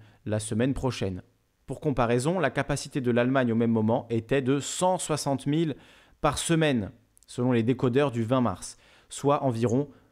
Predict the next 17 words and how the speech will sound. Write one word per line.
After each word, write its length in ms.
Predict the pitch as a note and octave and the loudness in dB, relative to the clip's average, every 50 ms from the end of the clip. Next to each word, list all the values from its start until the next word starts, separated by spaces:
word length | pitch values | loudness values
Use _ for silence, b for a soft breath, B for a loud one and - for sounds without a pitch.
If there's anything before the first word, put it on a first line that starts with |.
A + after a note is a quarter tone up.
| B - | B -4
vingt-trois 420 | A2+ A#2 D3+ D#3+ - - - C#3+ | 0 2 2 2 0 0 0 2
mille 220 | C3+ C3+ C3+ B2 - | 2 2 2 2 0
par 180 | A#2+ G2 G2+ | -2 -2 -2
jour, 400 | A2+ G#2 G#2+ A#2 C#3 D3 - - _ _ | -4 -4 -4 -2 -2 -4 -6 -10 _ _
encore 300 | - B2+ A#2+ - C#3+ B2 | -6 -6 -2 0 0 0
augmenté 400 | A#2 A2+ A2+ A2 A2 G#2 G#2+ A#2 | 2 2 0 0 -2 0 -2 -4
depuis. 480 | G2+ G#2 G2 F2 - - B2+ C#3+ E3+ E3 b b b b b b | -4 -4 -4 -6 -6 -6 -6 -6 -6 -8 b b b b b b
La 140 | A#2+ B2+ B2 | 0 0 0
Corée 260 | - C#3+ B2 A#2+ A#2 | 0 0 0 0 0
du 120 | G#2+ G#2+ | 0 -2
Sud 260 | G#2 - - D3+ C#3+ | -4 -2 -4 -4 -2
était 340 | - B2 A2+ - C#3 C3 - | 0 -2 0 0 0 0 2
à 100 | B2+ A#2 | 0 0
vingt 180 | A2 A#2 D3 D3 | 2 2 2 2
mille 220 | D3+ D3 C3+ A#2+ | 2 2 0 0
par 180 | - A#2 G2+ A2 | 0 -2 -2 -2
jour 380 | G#2+ G#2 A2 A2+ B2+ C3 - | -4 -4 -2 -2 -2 -4 -6